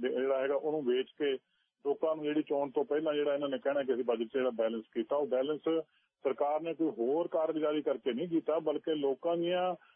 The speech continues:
ਜੇਬਾਂ ਦੇ ਵਿੱਚੋਂ ਪੈਸੇ ਕੱਢ ਕੇ ਜਿਹੜਾ ਇਹ ਬਜਟ ਬੈਲੈਂਸ ਕੀਤਾ। ਇਹੀ ਇਹਦੀ ਕਹਾਣੀ ਹੈ, ਇਹੀ ਕਹਾਣੀ ਬੀ ਸੀ ਹਾਈਡਰੋ ਦੀ ਹੈ। ਅਹ, ਤੇ ਇਸ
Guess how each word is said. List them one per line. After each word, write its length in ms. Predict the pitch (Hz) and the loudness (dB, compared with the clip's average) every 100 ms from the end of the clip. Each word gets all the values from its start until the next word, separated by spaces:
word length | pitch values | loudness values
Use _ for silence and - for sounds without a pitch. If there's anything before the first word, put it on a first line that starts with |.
| _ | _
ਜੇਬਾਂ 320 | 127 139 156 180 | -2 -2 0 0
ਦੇ 60 | |
ਵਿੱਚੋਂ 280 | 175 170 175 | 0 0 -2
ਪੈਸੇ 300 | 156 156 160 | 0 0 0
ਕੱਢ 200 | 165 160 | 0 0
ਕੇ 100 | 151 | 0
ਜਿਹੜਾ 240 | 151 151 | 2 2
ਇਹ 60 | 143 | 0
ਬਜਟ 300 | 127 123 123 | 0 0 0
ਬੈਲੈਂਸ 300 | 117 113 113 - | 0 0 -2 -4
ਕੀਤਾ। 300 | 120 147 143 | -2 0 -2
ਇਹੀ 380 | 165 160 175 160 | 0 0 0 0
ਇਹਦੀ 140 | 156 165 | 0 0
ਕਹਾਣੀ 420 | 147 113 110 139 | 0 0 0 0
ਹੈ, 120 | 156 156 | -2 0
ਇਹੀ 220 | 156 170 | 0 0
ਕਹਾਣੀ 380 | 165 131 127 131 | 0 -2 0 -2
ਬੀ 180 | 123 | -2
ਸੀ 180 | 120 135 | -2 0
ਹਾਈਡਰੋ 380 | 110 113 120 131 | 0 0 0 0
ਦੀ 200 | 131 131 | 0 0
ਹੈ। 80 | 123 | -2
ਅਹ, 560 | - _ _ _ 131 | -4 _ _ _ -4
ਤੇ 120 | 127 135 | 0 -2
ਇਸ 260 | 147 143 | 0 -2